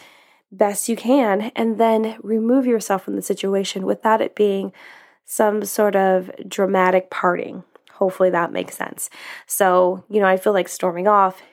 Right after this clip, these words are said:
definitely a way to draw attention to yourself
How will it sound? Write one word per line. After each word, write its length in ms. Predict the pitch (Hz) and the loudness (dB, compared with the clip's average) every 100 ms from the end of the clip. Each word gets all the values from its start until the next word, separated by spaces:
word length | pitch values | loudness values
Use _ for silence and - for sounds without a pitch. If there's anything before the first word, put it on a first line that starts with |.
| _ _ - | _ _ -2
definitely 500 | 196 190 185 180 180 | -2 0 -2 -2 0
a 100 | 180 | 0
way 200 | 185 175 | 0 -2
to 160 | - | -4
draw 220 | 185 175 | -2 -2
attention 480 | 165 - 254 247 247 | -4 -2 -2 0 -2
to 100 | 226 | 0
yourself 560 | 208 202 - 185 185 | 0 0 2 2 2